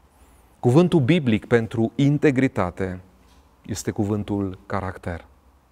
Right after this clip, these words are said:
Cred că cel mai frumos lucru care s-ar putea spune despre cineva e că e om, că e un om de caracter.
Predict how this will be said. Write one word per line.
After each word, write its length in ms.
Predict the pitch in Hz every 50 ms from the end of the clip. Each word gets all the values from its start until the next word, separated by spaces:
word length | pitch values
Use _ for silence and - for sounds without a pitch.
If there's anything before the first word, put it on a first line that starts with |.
| _ _ _ _ _ _ _ _ _ _ _ _ _
Cred 200 | - 131 131 -
că 100 | - 131
cel 320 | - - - - 202 202
mai 140 | 180 156 143
frumos 360 | - - 139 135 135 131 -
lucru 240 | - 127 104 113 104
care 160 | - 104 95
s-ar 180 | 92 - 107 92
putea 240 | 92 104 98 107 104
spune 240 | - - - 110
despre 280 | 104 101 101 - - 107
cineva 500 | 101 - 110 107 104 90 95 90 87 82 - _ _ _ _ _ _ _ _ _ _
e 160 | - 110 110
că 160 | 104 - - 110
e 240 | 104 101 98 - - - - _ _ _ _
om, 340 | - 123 131 147 156 165 175 - - - - _ _ _ _ _ _ _ _ _ _ _ _
că 100 | - -
e 40 | 107
un 160 | 101 98 98
om 200 | 101 110 110 110
de 100 | 104 107
caracter. 560 | 101 - 107 92 92 - - - 90 85 -